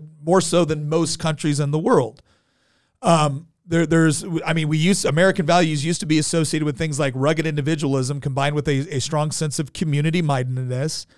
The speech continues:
and freedom and acceptance of responsibility for one's actions. That, those used to be core fundamentals. Now, if you're coming from a culture or a country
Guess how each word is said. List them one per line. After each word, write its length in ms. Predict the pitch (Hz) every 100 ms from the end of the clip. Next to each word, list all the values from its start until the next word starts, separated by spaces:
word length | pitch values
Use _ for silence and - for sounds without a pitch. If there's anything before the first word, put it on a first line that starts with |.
| _ _ _ _ -
and 420 | 196 190 175 208 _ _
freedom 480 | - - 190 196 185 180
and 300 | 165 170 165
acceptance 560 | 160 - 180 170 147 165
of 100 | 151
responsibility 680 | 139 165 151 143 151 151
for 140 | 135 151
one's 240 | 143 131
actions. 400 | 131 120 117 98
That, 240 | 143 170 165
those 180 | 196
used 120 | 190 175
to 80 |
be 100 | 160
core 240 | 143 180 180
fundamentals. 560 | 190 160 156 147 - - - - - - -
Now, 140 | 202
if 120 | - 196
you're 120 | 233
coming 340 | 208 233 202
from 220 | - 170
a 80 | 147
culture 440 | - 190 185 180 160
or 200 | 175 156
a 60 |
country 600 | 127 185 185 165 131 147